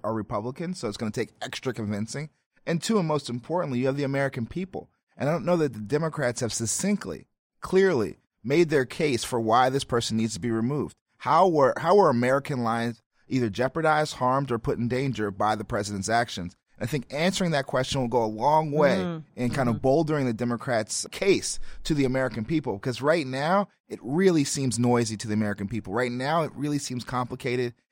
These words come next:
Speaker 1: And right now, I don't know that the impeachment managers were able to put a case, particularly late into the evening, that the American people saw, resonated, and understood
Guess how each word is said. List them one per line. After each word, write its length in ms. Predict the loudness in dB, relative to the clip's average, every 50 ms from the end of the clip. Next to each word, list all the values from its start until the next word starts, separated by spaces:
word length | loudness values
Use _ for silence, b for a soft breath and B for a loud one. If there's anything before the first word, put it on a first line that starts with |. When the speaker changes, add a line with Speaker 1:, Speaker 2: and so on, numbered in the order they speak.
| _
Speaker 1:
And 120 | -6 0 2
right 200 | 2 2 2 2
now, 540 | 0 -2 0 0 2 2 2 0 0 -2 -4 _ _ _
I 80 | -2 0
don't 280 | 2 2 2 0 -2 0
know 180 | 0 0 0
that 160 | -2 -2 -4 -4
the 80 | -4 -4
impeachment 400 | -2 -2 -2 -2 -2 -2 -4 -2
managers 640 | -4 -2 -2 0 0 -2 -2 -4 -6 -6 -6 -8 -12 _ _ _ -4
were 100 | 0 2
able 160 | 2 4 2
to 60 | 2
put 180 | 0 0 -2 -2
a 80 | -2
case, 380 | -4 -4 -2 0 0 0 0 -2
particularly 480 | -6 -8 -4 -4 -2 -2 0 0 0 0
late 260 | 2 4 4 6 6 6
into 200 | 4 2 0 -2
the 100 | -2 0
evening, 520 | 0 2 2 2 2 0 -2 -4 -6 -10 _ _ -10 -6
that 100 | -4 0
the 80 | 2 2
American 500 | 2 4 2 2 2 2 0 -2 -2 -2
people 300 | -4 -6 -6 -6 -6 -8
saw, 500 | -6 0 2 4 6 6 6 4 2 0
resonated, 680 | -4 -2 -2 0 0 0 -2 -2 -2 -2 -2 -2 -4 -4
and 60 | -6
understood 760 | -6 -4 -4 -2 -2 -2 -2 -4 -4 -2 0 2 2 0 -2